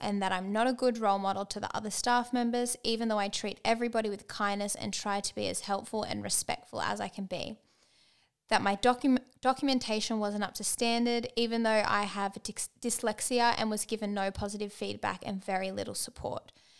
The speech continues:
And I got a lot of nasty, mean, petty things that aren't true. After going through the letter with my family, I decided to resign. After reading the letter of what they think of me and my hard work, other, and the, the, for the long time that I've been there.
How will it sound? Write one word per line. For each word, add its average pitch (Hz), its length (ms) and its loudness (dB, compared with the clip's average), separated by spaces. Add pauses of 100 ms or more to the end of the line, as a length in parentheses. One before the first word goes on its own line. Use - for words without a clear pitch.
(220)
And 226 160 6
I 214 80 4
got 214 120 2
a 214 80 4
lot 220 320 4
of 226 160 2
nasty, 220 640 2
mean, 202 420 -2 (100)
petty 202 260 -6
things 190 360 -8
that 190 120 -6
aren't - 240 -8
true. - 460 -6 (760)
After 240 220 -2
going 220 320 0
through 262 160 -4
the 247 120 -2
letter 214 220 0
with 214 140 -4
my 202 100 -4
family, 208 500 -2
I 208 100 0
decided 196 440 -2
to 208 100 -8
resign. 240 540 2 (360)
After 226 240 -2
reading 226 340 2
the 254 80 2
letter 220 220 2
of 202 240 -2
what - 200 -2
they 214 140 -2
think 247 280 2
of 247 160 -2
me 226 200 2
and 208 140 -2
my 202 120 -2
hard 202 360 0
work, 202 340 0
other, 202 420 0 (880)
and 226 180 4
the, 196 300 8
the, 226 100 2
for 226 140 -2
the 214 120 2
long 202 200 2
time 196 280 0
that 190 120 -4
I've 196 200 -6
been 180 160 -6
there. 208 240 -6